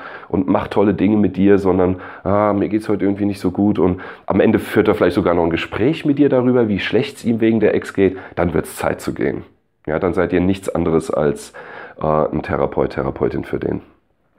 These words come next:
<clears throat> Es war aber auch nicht die typische oberflächliche Ablenkungsbeziehung, sondern sehr schön und intensiv. Ja, das sagst du dir.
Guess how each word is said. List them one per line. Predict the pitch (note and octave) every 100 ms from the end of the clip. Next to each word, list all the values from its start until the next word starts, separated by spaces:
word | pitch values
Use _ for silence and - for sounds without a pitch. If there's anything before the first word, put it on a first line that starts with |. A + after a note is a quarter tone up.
| _ _ _ _ - - - - -
<clears throat> | - - - C3+ -
Es | -
war | G#2
aber | A2
auch | A2
nicht | A2+ G2
die | G2+
typische | - D3 C3+ E2+
oberflächliche | A2 G#2 G2 G#2 - -
Ablenkungsbeziehung, | - A#2+ C3+ C3 - A#2+ - B2
sondern | A#2+ F#2+ F#2+
sehr | F#2
schön | E2+ G#2
und | G2+
intensiv. | F2+ F2+ E2 F#2+ -
Ja, | F#2
das | F2
sagst | - - -
du | C#2+
dir. | F2 C#3